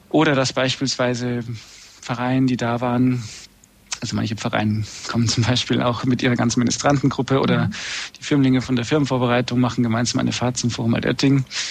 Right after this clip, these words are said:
Speaker 1: Und manchmal entstehen da tatsächlich auch länger anhaltende Kontakte. Also dass zum Beispiel dann im kommenden Jahr man die I M E, die Evangelisationsschule aus Altötting, einlädt, mal in die Pfarrei zu kommen und ein Musical aufzuführen.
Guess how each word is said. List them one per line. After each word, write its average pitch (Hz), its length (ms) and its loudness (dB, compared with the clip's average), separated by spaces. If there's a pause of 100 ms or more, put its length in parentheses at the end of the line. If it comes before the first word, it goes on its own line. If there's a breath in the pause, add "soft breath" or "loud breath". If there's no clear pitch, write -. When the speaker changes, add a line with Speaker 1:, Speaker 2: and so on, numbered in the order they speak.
(300 loud breath)
Speaker 1:
Und 127 280 2
manchmal 156 320 2
entstehen 151 460 2
da 135 280 2
tatsächlich 143 540 -4
auch - 140 -4
länger 139 300 2
anhaltende 123 520 0
Kontakte. 120 560 -2
Also 107 140 -6
dass 110 240 -6
zum - 160 -6
Beispiel 110 340 0
dann 110 140 2
im 110 160 0
kommenden 127 360 2
Jahr 117 360 2 (460 loud breath)
man 113 160 2
die 104 280 0 (240)
I 110 100 2
M 104 100 2
E, 135 260 4 (160)
die - 60 -8
Evangelisationsschule 113 1000 0
aus - 140 -6
Altötting, - 360 -2
einlädt, 123 500 2
mal 113 140 0
in 117 100 0
die 113 80 -4
Pfarrei 131 300 -2
zu 127 120 -6
kommen 123 260 0
und 110 320 -2
ein 104 120 -4
Musical 143 420 2
aufzuführen. 123 760 0